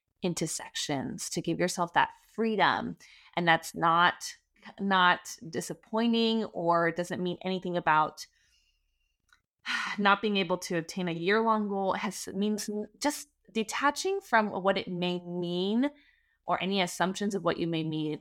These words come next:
uh, what it may mean to break things up into sections, and just being compassionate with yourself in that. Because if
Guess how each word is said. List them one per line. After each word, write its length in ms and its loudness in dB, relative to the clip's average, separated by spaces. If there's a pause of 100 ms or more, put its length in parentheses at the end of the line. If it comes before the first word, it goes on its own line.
uh, 80 2
what 200 0
it 100 -2
may 180 -2
mean 640 0 (200)
to 120 -4
break 320 -2
things 360 -4
up 220 4 (160)
into 240 -4
sections, 680 -4
and 120 -10
just 180 -6
being 160 -6
compassionate 520 -2
with 120 -14
yourself 380 -4
in 100 -6
that. 200 -2 (1600)
Because 320 0
if 160 0